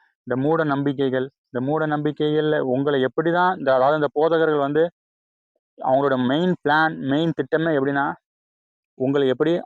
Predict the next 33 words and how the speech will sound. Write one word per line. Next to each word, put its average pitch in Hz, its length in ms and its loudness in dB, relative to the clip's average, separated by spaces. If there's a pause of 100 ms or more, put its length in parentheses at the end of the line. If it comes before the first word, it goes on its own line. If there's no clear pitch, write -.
(340)
இந்த 131 140 -4
போதகர்களுக்கு 147 520 0
அடிமையாக்கணும், 120 500 -4 (320)
அதுதான் 127 280 2
அவங்களோட 123 240 -2
மெயின் 123 260 -4
திட்டமே. 113 340 -6 (240)
அதை 123 180 0 (100)
விசுவாசிகளே 135 520 -2
புரிந்து 139 260 0
கொள்ளுங்க, 117 260 -2 (380)
அவங்களோட 120 160 -2
மெயின் 147 280 -2
டார்கெட்டே 143 400 0
அதுதான். 113 320 0
ஆனா 123 160 -6
வேதம் 165 320 2
வந்து 156 140 4
அப்படி 131 160 -2
சொல்லல, 117 260 0 (520)
அதை 117 120 2
நம்ம 131 180 0
புரிந்து 139 220 2
கொள்ளணும். 120 260 0
வேதம் 160 260 2
வந்து 160 160 0
என்ன 151 120 0
கூறுகிறது 143 380 0
என்றால், 160 200 -2
நீங்கள் 156 180 -2
கிறிஸ்துவுக்கு 180 420 2
மாத்திரம்தான் 160 380 2
அடிமை. 120 200 -6